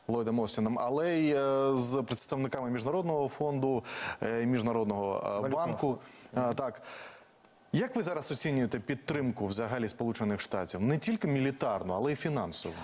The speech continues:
Speaker 2: А, ну, вона дійсно є в трьох галузях, е, ця підтримка Сполучених Штатів Америки. А, і за лідерства Сполучених Штатів Америка,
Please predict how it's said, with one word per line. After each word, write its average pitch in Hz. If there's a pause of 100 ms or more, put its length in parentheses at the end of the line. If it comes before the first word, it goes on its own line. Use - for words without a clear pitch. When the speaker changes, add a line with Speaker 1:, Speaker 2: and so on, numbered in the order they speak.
(180)
Speaker 2:
А, 131
ну, 147
вона 156
дійсно 185
є 147
в -
трьох 151
галузях, 120
е, 113
ця 123
підтримка 117
Сполучених 117
Штатів 117
Америки. 208 (460)
А, 127
і 147
за 135
лідерства 143
Сполучених 123
Штатів 120
Америка, 143